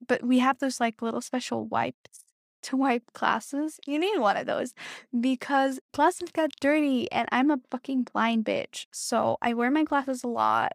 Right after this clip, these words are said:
They get dirty a lot and I need to wipe them and you just never know. And sometimes when I wake up in the morning and I, like, put my glasses on, I'm getting ready, whatever.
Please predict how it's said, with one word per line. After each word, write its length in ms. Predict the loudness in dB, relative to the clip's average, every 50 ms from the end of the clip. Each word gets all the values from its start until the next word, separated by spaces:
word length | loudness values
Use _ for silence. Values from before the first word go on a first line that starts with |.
| -6 _
They 140 | -6 -6 -4
get 240 | -2 -4 -4 -4 -2
dirty 300 | -2 -2 0 0 0 0
a 60 | 0
lot 440 | 2 2 2 2 0 0 -4 -4 -8 _ _ _ _ _ _ _ _ _ _ _ _ _ _ _ _ _ _ _ _ _ -6
and 120 | -2 0
I 100 | 0 2
need 200 | 2 0 0 -2 -4
to 120 | -4 -2
wipe 260 | 0 -2 -2 -4 _
them 280 | -4 -2 -2 -2 -2 -4 -4
and 160 | -2 0 0
you 80 | 0 0
just 200 | -2 -4 -2 0
never 280 | 2 2 2 2 2 2
know. 360 | 2 4 4 4 4 2 2
And 160 | 0 -2 -2
sometimes 580 | -2 -2 -2 0 0 0 0 0 -2 -6 -12 _ _ _ _ _ _ _ _ _ _ _ _ _ _ _ _ _ _ _ _ _ _ -2
when 200 | 0 2 2 4
I 500 | 4 2 2 2 0 0 -2 -4 -6 -8 -12 _ _ _ _ _ -2
wake 260 | 0 0 2 2 0
up 120 | -2 0
in 60 | 0 2
the 60 | 2
morning 500 | 2 2 2 2 0 0 -2 -4 -6 -6 -4
and 100 | -2 0
I, 100 | 0 0
like, 240 | 0 -2 -4 -4 -6
put 140 | -4 -2 0
my 120 | 0 0
glasses 340 | 2 0 0 0 -2 -4 -2
on, 160 | -2 0 0
I'm 140 | -2 -4 -4
getting 240 | -2 0 0 0 0
ready, 200 | 0 0 -2 -2
whatever. 460 | 0 0 0 0 0 -2 -4 -8 -8